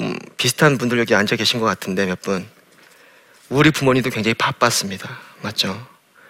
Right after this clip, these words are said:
삶에 굉장히 치열하게 살아오시느라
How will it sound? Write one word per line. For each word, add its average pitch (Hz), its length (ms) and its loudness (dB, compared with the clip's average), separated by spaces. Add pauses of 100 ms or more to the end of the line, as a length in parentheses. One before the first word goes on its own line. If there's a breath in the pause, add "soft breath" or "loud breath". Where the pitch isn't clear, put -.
(360 loud breath)
삶에 127 480 4 (360)
굉장히 110 520 2 (360 loud breath)
치열하게 190 520 6
살아오시느라 107 760 0